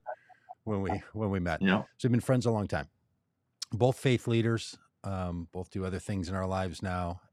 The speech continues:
Speaker 2: and, uh, text an awful lot to each other and really disagree about
Speaker 1: <laughs>
Speaker 2: Donald Trump and some, and text a lot about that. So we thought, uh, "Hey, let's take that conversation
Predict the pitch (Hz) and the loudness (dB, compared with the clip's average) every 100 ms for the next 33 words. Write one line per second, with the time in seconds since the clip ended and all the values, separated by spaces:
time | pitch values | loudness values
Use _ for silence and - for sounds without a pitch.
0 | - 90 87 85 85 90 85 80 - _ | -10 -8 -6 -6 -6 -4 -4 -6 -10 _
1 | _ _ _ _ _ - 143 135 - 123 | _ _ _ _ _ 2 2 2 0 2
2 | 131 - 127 123 113 - - 107 87 - | 2 2 4 4 2 -2 -4 -2 -2 -2
3 | 87 82 87 _ _ _ _ - 156 165 | -4 -4 -8 _ _ _ _ 2 6 6
4 | 208 165 175 - 147 151 139 131 131 127 | 6 6 4 4 4 6 6 6 6 4
5 | 117 - 127 78 _ _ 123 113 170 151 | 2 2 2 2 _ _ -2 2 2 2
6 | 135 180 - 147 139 135 131 123 - 110 | 4 4 4 4 4 4 4 2 2 -2
7 | 69 - - 107 110 95 117 113 110 _ | -2 -6 -4 -2 -2 -2 -2 -2 -4 _
8 | _ - 101 98 92 117 120 110 - - | _ -12 -8 -6 -6 -4 -4 -4 -6 -6
9 | 120 - 104 - 101 92 - 101 - 101 | -6 -4 -8 -6 -6 -6 -4 -6 -4 -6